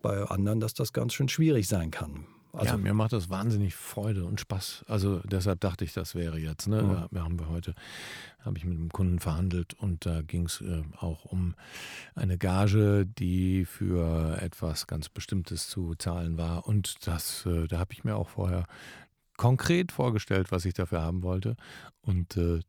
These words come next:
Speaker 2: das ist ganz gut gelaufen und es macht mir dann auch einfach
Speaker 1: Mhm.
Speaker 2: Freude.
Speaker 1: Ja, das macht, genau.
Speaker 2: Und ich weiß das von Kollegen, die damit dann, äh, große Schwierigkeiten haben und die sagen, „Ah, so viel kann ich doch gar nicht aufrufen“ und so, und die dann anrufen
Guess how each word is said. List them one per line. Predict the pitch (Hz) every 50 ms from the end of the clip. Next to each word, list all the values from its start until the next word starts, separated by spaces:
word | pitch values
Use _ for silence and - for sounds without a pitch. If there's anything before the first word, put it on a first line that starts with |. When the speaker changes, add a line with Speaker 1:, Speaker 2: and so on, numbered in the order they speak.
| _
Speaker 2:
das | - 135 139 135 -
ist | 185 -
ganz | - 175 185 180 -
gut | - 180 160 -
gelaufen | - 143 139 139 131 107 98 101
und | 101 101 95
es | 95 -
macht | - 135 143 - -
mir | 120 101 87
dann | 87 87 85 87
auch | 87 87 82
einfach | - 98 92 80 - 131 139
Speaker 1:
Mhm. | 160 175
Speaker 2:
Freude. | - - 156 73 170 208
Speaker 1:
Ja, | 180
das | 107 - -
macht, | 165 147 - - 110
genau. | - - 156 87 - - - -
Speaker 2:
Und | 117 110
ich | 107 101 - - -
weiß | 107 104 113 107
das | - 120 101 -
von | 113 104 90
Kollegen, | - 104 95 92 101 107 107 107
die | 92 98 90
damit | - 92 95 95 95 -
dann, | 98 92 92 -
äh, | - - -
große | - - 101 98 - -
Schwierigkeiten | 90 - - 113 98 95 95 - - 92 92 92 95
haben | 92 92 90 90
und | 87
die | 90
sagen, | 90 101 95 - -
„Ah, | - - - - -
so | - - -
viel | - 107 107
kann | - - 120
ich | 113 107
doch | - 113 120
gar | 117 113
nicht | 131 127 113
aufrufen“ | - - 117 113 120 123 147 131 123 120
und | 120 123 110
so, | - 117 110
und | 110 107 104
die | 101 101
dann | 101 104 101 -
anrufen | - 107 107 98 110 110 110 - 123 110